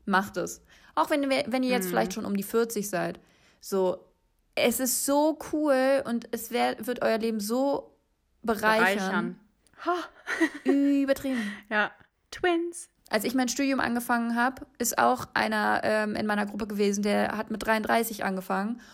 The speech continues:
Speaker 1: Und er hat selber gesagt, seine Freunde haben teils, teils reagiert. Manche meinten so, „Ah, warum fängst du denn jetzt noch ein Studium an?“ Und andere haben gesagt so, „Boah, find ich mega geil.“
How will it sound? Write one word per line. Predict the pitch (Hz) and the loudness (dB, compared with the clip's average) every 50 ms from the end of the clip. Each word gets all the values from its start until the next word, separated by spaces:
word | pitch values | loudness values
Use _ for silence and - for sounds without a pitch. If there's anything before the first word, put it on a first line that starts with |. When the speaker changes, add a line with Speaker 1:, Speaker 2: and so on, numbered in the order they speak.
| - - - | -20 -10 -4
Speaker 1:
Und | 208 | -2
er | 214 220 | 0 0
hat | 220 208 214 | 0 2 4
selber | 220 220 233 247 254 | 4 4 4 4 2
gesagt, | 240 247 233 226 226 240 262 262 - - _ _ _ _ _ _ _ _ - _ _ _ _ _ - - _ _ _ _ _ _ _ | 0 2 2 4 4 4 2 -2 -8 -20 _ _ _ _ _ _ _ _ -20 _ _ _ _ _ -16 -16 _ _ _ _ _ _ _
seine | - - 233 226 226 208 | -4 2 4 4 4 2
Freunde | 208 - 233 220 226 233 240 247 254 240 | 0 2 4 4 6 6 6 4 4 4
haben | 233 226 220 220 214 202 | 4 2 2 0 -2 -6
teils, | - 233 214 202 185 - | -2 0 0 2 2 0
teils | - 254 269 285 285 - - | 0 2 2 4 4 2 2
reagiert. | 302 285 285 262 269 285 294 285 285 | 4 4 4 2 2 2 2 2 2
Manche | - 220 208 208 208 214 | 2 -2 -2 -2 -2 -2
meinten | 214 214 208 202 214 196 | -2 -2 -2 -2 -2 0
so, | 196 202 196 190 - - - - - - | 0 0 0 0 -4 -6 -14 -16 -14 -8
„Ah, | - 175 185 180 175 175 | -4 -2 -2 -2 -2 -4
warum | 185 185 185 180 | -4 -4 -4 -4
fängst | - 208 202 196 - | -4 -4 -4 -2 -2
du | 208 | -2
denn | 190 185 | -2 -2
jetzt | 185 202 202 - | -2 -2 -2 -2
noch | 202 | -4
ein | 185 180 | -4 -4
Studium | - - 233 233 226 208 - | -4 -4 -2 -2 0 -2 -2
an?“ | - 180 180 190 214 240 - - - - - - - - - | 0 0 0 0 -2 -4 -6 -10 -20 -20 -20 -20 -20 -12 -4
Und | - 202 | -2 2
andere | - 202 196 196 196 | 2 2 2 2 2
haben | 208 208 202 202 | 2 2 2 2
gesagt | 196 190 202 190 - | 2 2 0 -2 0
so, | - 180 | -2 -4
„Boah, | - 175 175 | -2 -4 -6
find | - - 185 180 | -4 -4 -4 -4
ich | 165 190 | -2 0
mega | 233 285 285 311 294 | 0 2 2 2 2
geil.“ | 240 240 220 202 196 202 220 233 | 2 2 2 2 2 2 0 -2